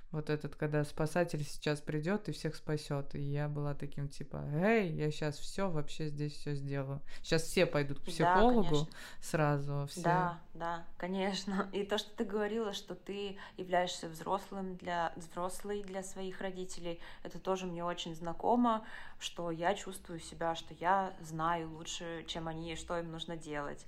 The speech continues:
Speaker 2: Я не знаю, там, в какой-то момент я начала обладать, там, большим денежным ресурсом. Я зна-, я могу там вообще вершить:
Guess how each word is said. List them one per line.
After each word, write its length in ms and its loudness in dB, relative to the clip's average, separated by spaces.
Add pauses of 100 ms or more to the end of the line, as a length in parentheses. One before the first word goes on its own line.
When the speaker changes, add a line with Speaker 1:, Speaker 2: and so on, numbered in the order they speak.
(240)
Speaker 2:
Я 80 -4
не 80 0
знаю, 220 0
там, 120 -6
в 60 -16
какой-то 360 -2
момент 360 -2
я 80 -2
начала 320 2
обладать, 480 0
там, 160 -6
большим 360 -2
денежным 440 -4
ресурсом. 560 -8
Я 180 4
зна-, 300 0
я 200 4
могу 240 -2
там 220 2
вообще 320 2
вершить: 420 -2